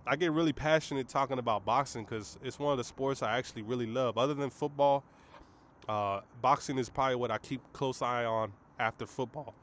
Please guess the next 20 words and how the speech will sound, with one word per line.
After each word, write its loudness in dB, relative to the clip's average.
Football, 4
boxing, 4
basketball, 0
baseball, 0
you -4
know, 0
in -2
that 2
order. 0
Uh, -2
don't 2
really 0
watch 0
U 0
F -2
C -8
too -8
much, -2
but, 0
uh, 0